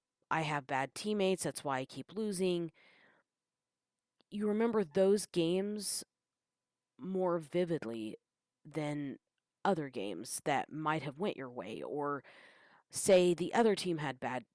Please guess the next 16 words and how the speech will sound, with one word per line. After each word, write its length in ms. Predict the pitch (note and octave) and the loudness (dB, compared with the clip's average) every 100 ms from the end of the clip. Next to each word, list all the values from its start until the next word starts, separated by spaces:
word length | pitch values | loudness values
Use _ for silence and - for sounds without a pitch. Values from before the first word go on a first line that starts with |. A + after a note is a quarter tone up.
| - | -10
had 180 | - F3 | -2 0
a 60 | D3+ | 2
bad 240 | C#3 C3+ | 0 -2
team 260 | - C#3 C3 | -6 -6 -6
and 180 | C3+ | -6
you 140 | C3+ F3+ | -6 0
guys 260 | F3+ D#3 | 2 2
ended 220 | D#3 C#3+ C3+ | 0 -2 -4
up 180 | A#2+ | -4
winning 280 | F3+ E3+ C#3+ | 0 0 -2
because 340 | C3+ - D3+ - | -6 -6 -6 -4
they 160 | C#3 | -4
were 140 | B2 C3 | -6 -10
just 200 | A#2 - | -14 2
bad, 280 | G#3 G3+ D3 | 6 8 6
or, 360 | - F3 F3 | 2 2 0